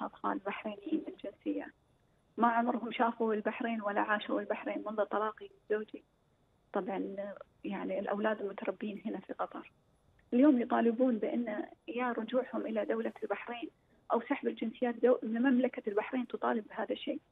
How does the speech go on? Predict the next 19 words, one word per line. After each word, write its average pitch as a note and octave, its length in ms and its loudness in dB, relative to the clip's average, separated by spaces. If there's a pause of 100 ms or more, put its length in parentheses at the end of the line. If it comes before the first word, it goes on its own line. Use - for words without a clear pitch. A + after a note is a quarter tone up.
(440)
أخوي، C4 160 2
كيف E4+ 220 2
أخلي C#4+ 520 4
أولادي A#3 340 2
يروحون A3 420 -2
يرحلون G#3+ 500 -4
عني؟ - 320 -12 (640)
هم D#4 200 8
لم C4 260 6
يعيشوا C#4+ 560 2 (540)
قط D#4+ 260 2 (120)
في A3+ 60 2
البحرين. B3+ 460 -2 (680)
هذا D#4 240 4
قطع - 280 2
الأنساب A3+ 580 0
وقطع A#3+ 440 -6
ال-، A3+ 240 -2
العلاقات A3 680 -2